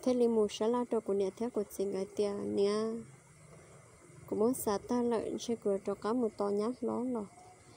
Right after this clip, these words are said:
Ê, giờ của chị ném món nha nó chè, ném bộ cà bát của ê của giờ xa nhá dầu.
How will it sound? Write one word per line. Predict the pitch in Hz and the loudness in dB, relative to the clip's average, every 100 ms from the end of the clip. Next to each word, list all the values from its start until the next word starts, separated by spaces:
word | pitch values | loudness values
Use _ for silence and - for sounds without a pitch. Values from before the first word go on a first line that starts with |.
| - - | -20 -6
Ê, | - 208 196 220 | 2 4 4 2
giờ | 240 | 2
của | 202 | 0
chị | 196 190 | -2 0
ném | 190 208 247 | 2 2 2
món | 247 254 | 2 2
nha | 254 | 2
nó | 247 226 | 2 0
chè, | - 208 202 | 2 0 0
ném | 202 208 220 - | -2 -2 -2 0
bộ | 208 | -2
cà | - 226 - | 0 -6 -4
bát | 208 254 - - | -4 -4 -8 -8
của | 190 - | -6 -4
ê | 208 | -4
của | 202 | 0
giờ | 196 196 | 0 -2
xa | - 226 | -4 -4
nhá | 220 220 233 254 | -2 0 0 -2
dầu. | 220 | -4